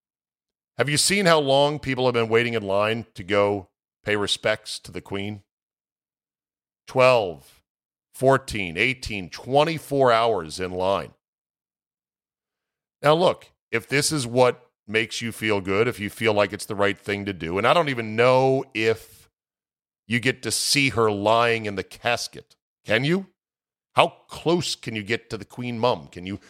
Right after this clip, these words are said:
see her lying there in an embalmed state? Or is it just going up in front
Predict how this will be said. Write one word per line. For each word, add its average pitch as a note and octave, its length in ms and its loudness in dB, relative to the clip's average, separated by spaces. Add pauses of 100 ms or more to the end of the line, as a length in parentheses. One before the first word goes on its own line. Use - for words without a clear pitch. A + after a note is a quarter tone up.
(140)
see C#3 280 -4
her B2 120 0
lying G#2+ 500 0
there C#2+ 280 -12 (140)
in G2 80 -6
an G#2+ 100 -6
embalmed A2 560 0
state? A2+ 360 -4
Or G#2+ 120 0
is G2+ 60 -4
it A#2+ 80 -6
just C3 240 -2 (400)
going C#3 280 2
up C3 200 2
in A2 100 -12
front B2 380 -2